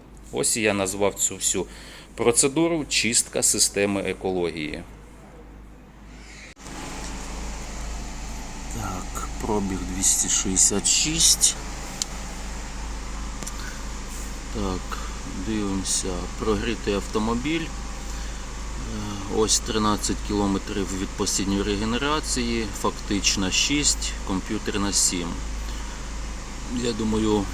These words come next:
після тринадцяти тисяч, о, після тринадцяти кіло-, кілометрів,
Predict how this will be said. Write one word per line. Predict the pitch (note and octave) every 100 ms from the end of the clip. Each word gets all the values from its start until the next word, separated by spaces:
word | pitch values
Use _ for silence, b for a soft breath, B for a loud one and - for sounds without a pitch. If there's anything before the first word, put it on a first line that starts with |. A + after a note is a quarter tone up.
| - - - - - - - - -
після | G#2+ - A2
тринадцяти | - A2+ G#2+ G#2+ - - G#2+ F#2+
тисяч, | G#2 F#2 G2+ F#2 - A#2+
о, | G2+ F#2+
після | G#2+ - G#2
тринадцяти | A#2+ G2+ G#2+ - - G#2+ G2+
кіло-, | A#2 B2+ - - - - - - -
кілометрів, | A#2+ G#2+ A2 B2+ D3+ D#3+ C3